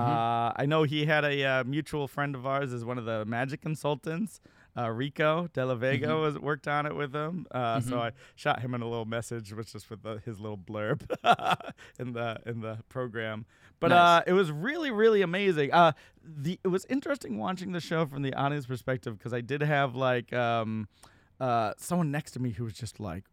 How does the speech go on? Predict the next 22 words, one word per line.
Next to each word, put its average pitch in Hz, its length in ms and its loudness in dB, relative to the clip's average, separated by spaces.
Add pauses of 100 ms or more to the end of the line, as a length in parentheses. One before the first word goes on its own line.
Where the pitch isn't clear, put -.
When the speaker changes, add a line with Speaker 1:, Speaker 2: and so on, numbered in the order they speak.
(100)
Speaker 1:
the 123 200 -4
perfect 107 520 -10
audience 92 380 -8
member, 90 360 -8
who 101 140 -8
was 98 160 -8
just, - 240 -14
like, - 320 -12 (340)
going 92 280 -6
crazy 156 720 2
every 139 320 -2
time, 139 640 0
you 139 140 0
know, 127 220 2
he 131 120 -2
wanted 135 520 0
that 127 200 0
moment 147 400 0
to 143 120 0
happen 139 580 0
and, 110 160 -4
like, 113 220 -6